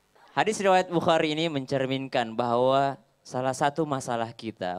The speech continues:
khususnya bagi kaum muda, akhir-akhir ini adalah bahwa kita memiliki krisis iman.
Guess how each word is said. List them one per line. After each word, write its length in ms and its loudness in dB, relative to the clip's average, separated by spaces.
khususnya 400 -8
bagi 320 -8
kaum 240 0
muda, 480 -6
akhir-akhir 640 -8
ini 240 -8
adalah 400 -8
bahwa 320 -4
kita 320 -10
memiliki 640 -12
krisis 560 -10
iman. 400 -12